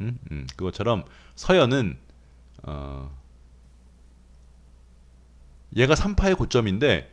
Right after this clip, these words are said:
일단 작년에 이 삼파의 고점인 여기를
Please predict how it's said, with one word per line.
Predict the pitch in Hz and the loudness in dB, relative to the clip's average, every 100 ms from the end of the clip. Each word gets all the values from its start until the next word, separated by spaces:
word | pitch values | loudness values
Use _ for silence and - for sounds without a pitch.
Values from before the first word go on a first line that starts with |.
| - | -8
일단 | 143 165 127 113 110 65 - | -6 2 4 4 2 -6 -12
작년에 | - 113 131 156 107 135 87 95 | -8 -2 2 4 4 2 0 -2
이 | |
삼파의 | 117 165 180 175 170 | -4 -2 0 0 0
고점인 | 107 - 120 120 | -2 -2 -2 0
여기를 | 82 95 120 98 - | 0 0 0 0 -2